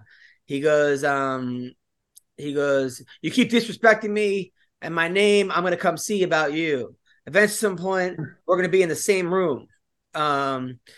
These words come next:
he goes, "Ariel, what you did, what you did, what you did, bro. I don't fuck with you at all. You a snake. I think you're really a bitch, bro.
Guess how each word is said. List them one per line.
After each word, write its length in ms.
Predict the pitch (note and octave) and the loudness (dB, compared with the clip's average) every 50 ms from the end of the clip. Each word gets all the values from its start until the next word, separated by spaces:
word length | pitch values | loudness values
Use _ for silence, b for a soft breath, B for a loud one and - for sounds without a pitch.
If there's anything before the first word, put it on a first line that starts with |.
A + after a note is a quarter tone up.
| b b b | b b b
he 120 | - D3 D3 | -10 -2 0
goes, 260 | E3 D#3+ D#3+ D#3 D#3 | 2 4 4 2 4
"Ariel, 500 | F3 F#3+ G#3 G#3+ G#3+ A3 A3 G#3+ G#3 F#3 | 6 6 8 10 10 12 10 10 8 8
what 120 | F#3+ F#3 | 4 0
you 260 | - - C3+ E3 G#3 | -2 -8 -8 -8 0
did, 100 | G#3 G3+ G3 | 0 0 0
what 80 | F#3 | 0
you 60 | F#3 D#3 | 0 2
did, 80 | A#3 | 2
what 80 | A3+ G#3 | 2 4
you 60 | G3 | 4
did, 140 | F#3 G#3 D#3+ | 4 2 4
bro. 420 | F#3 F#3+ F#3+ F#3 F3+ F3+ F3 E3+ - _ _ _ _ _ _ - | 2 2 2 2 2 0 -2 -4 -10 _ _ _ _ _ _ -2
I 40 | E3+ | -2
don't 140 | F#3+ F#3 - | -2 0 2
fuck 200 | - A3+ G3 A3 | 2 2 2 2
with 100 | - G3 | 0 -2
you 100 | F#3 F3+ | 2 2
at 60 | F3+ | 2
all. 460 | F#3 F#3 F#3 F#3 F3+ F3 F3 E3+ - _ _ _ | 4 4 4 4 4 4 2 0 -4 _ _ _
You 140 | _ E3+ E3+ | _ -6 -6
a 60 | E3 | -6
snake. 580 | D#3+ - - G#3+ G#3+ G3+ G3+ G3+ G3 G3 - - _ _ _ _ - | -6 -6 -2 0 2 4 4 2 2 0 -6 -18 _ _ _ _ -16
I 80 | C#3+ | -6
think 220 | C#3+ F3+ F#3+ F3+ F3+ | -2 -2 -2 0 -2
you're 100 | E3+ E3 | -2 0
really 220 | F3+ F3+ F3 E3 | 0 0 2 0
a 80 | D3 - | 0 0
bitch, 340 | - F#3 F#3+ F#3 F#3 - - | 2 2 2 2 0 -4 -4
bro. 500 | F3 F3 E3+ E3+ E3 D#3+ D#3+ D#3 - | 0 2 4 4 4 4 2 -2 -4